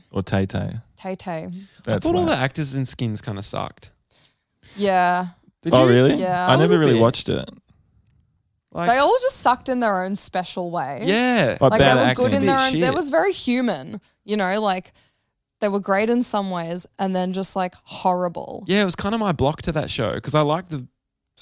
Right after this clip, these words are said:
Speaker 3: overall sort of vibe of the show. I just found the actors a bit stiff.
Speaker 2: I kinda liked that they weren't, like, perfect.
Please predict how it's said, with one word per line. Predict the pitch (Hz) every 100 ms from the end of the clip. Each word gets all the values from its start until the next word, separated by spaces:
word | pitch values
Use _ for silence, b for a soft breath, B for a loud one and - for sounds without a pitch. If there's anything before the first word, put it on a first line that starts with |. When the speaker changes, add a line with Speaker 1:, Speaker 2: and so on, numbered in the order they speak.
| -
Speaker 3:
overall | 123 110 117 107
sort | 104 113
of | 101
vibe | 101 98 107
of |
the | 113
show. | - 101 101
I |
just | 107 139
found | - 170
the | 143
actors | - - 113
a | 113
bit | - -
stiff. | - - - - _ _ _ _ _ B 226 190
Speaker 2:
I | 285
kinda | 403 523
liked | 381 370
that | 381
they | 359
weren't, | 285 233
like, | 208 214 - _ _ _ _ _ _ _ _ _ _ _ _
perfect. | - - 170 - 202 294 _ - _